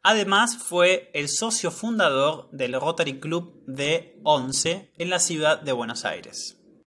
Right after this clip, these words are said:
Lamentablemente, en el año dos mil ocho este hombre fallece, ¿sí? Muere. Pero tenemos que decir que este hombre dejó un día muy, eh, no sé si histórico, pero es un día que forma parte de nuestra cultura.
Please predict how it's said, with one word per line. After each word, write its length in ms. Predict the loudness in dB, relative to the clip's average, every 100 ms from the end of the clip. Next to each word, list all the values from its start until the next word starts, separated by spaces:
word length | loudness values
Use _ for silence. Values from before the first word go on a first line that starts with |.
| _ _ _ _ _ _ _ _ _ _ _ _ -4
Lamentablemente, 920 | 0 0 4 6 6 2 2 2 2
en 60 | 0
el 120 | 0
año 240 | 0 2
dos 140 | 2 2
mil 160 | 0
ocho 320 | 0 0 -2 -2
este 260 | -4 0
hombre 440 | 0 2 -2 -2 _
fallece, 680 | -2 -2 0 0 0 -6 -8
¿sí? 320 | -8 -8 -10 -6
Muere. 560 | -4 -2 -2 -4 -10 -20 -20 -20 _ _ 4
Pero 420 | 8 8 6 2
tenemos 320 | -2 0 0
que 120 | 6
decir 420 | 6 6 0 -2 2
que 220 | 2 2
este 260 | -4 0 2
hombre 360 | 2 2 2
dejó 440 | 2 -2 -2 -2 -4
un 260 | -6 -6
día 580 | -6 -2 0 -2 -6 _ _ _ _ _ _ _ -8
muy, 560 | -4 0 0 -2 -6 _ -8
eh, 360 | -4 -2 -2 -2
no 100 | -4
sé 140 | -4
si 300 | -4 -4 -6
histórico, 840 | -8 -10 -2 0 0 -4 -4 -4 -4
pero 160 | -2 0
es 100 | 0
un 160 | -2
día 180 | 0 -2
que 100 | -2
forma 440 | -6 -4 -2 0
parte 440 | 2 0 0 -2 -2
de 120 | -2
nuestra 500 | -6 -6 -4 -4 -6
cultura. 680 | -8 -8 -8 -12 -12 -16